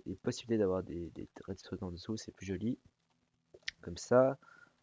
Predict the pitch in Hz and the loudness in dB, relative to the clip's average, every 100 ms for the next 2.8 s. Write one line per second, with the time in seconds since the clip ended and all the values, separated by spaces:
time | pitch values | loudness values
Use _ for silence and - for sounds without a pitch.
0 | _ _ - - 127 123 117 95 92 107 | _ _ -16 -4 0 0 -2 0 2 2
1 | 95 92 65 98 117 - _ _ - 87 | 2 -2 0 4 4 2 _ _ -10 -8
2 | 87 - 107 87 85 101 113 117 | -8 -8 -6 -4 0 2 2 0